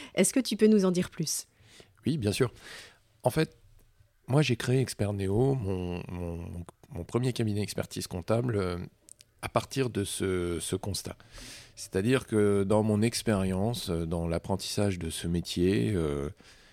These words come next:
Speaker 2: j'ai eu la chance de faire, euh, beaucoup de rencontres. Et, euh, une, une de ces rencontres-là, c'était un, un éditeur de la profession avec qui aujourd'hui je partage, euh,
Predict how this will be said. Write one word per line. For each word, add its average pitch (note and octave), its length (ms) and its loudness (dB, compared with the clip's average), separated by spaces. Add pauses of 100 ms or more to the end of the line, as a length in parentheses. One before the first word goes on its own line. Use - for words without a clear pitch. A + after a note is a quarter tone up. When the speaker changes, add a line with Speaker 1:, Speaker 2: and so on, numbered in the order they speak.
(160)
Speaker 2:
j'ai E2 160 -4
eu E2+ 80 2
la F2+ 140 2
chance A2+ 280 0
de F2 140 2
faire, D#2+ 340 0
euh, D2 60 0
beaucoup A2 300 -4
de - 40 -4
rencontres. F#2 560 -6 (640)
Et, F#2+ 260 2
euh, E2+ 960 2 (460)
une, C3+ 100 0
une C3 140 2
de G#2+ 100 6
ces - 140 2
rencontres-là, G2 760 0
c'était G2 640 0
un, D#2+ 500 -2 (160)
un E2 140 -4
éditeur G2 540 -2
de F2 80 -2
la D2+ 100 -2
profession - 520 -6 (960)
avec G2+ 260 0
qui A#2 160 -2
aujourd'hui F#2 480 4
je - 100 0
partage, F#2+ 480 0
euh, E2 540 0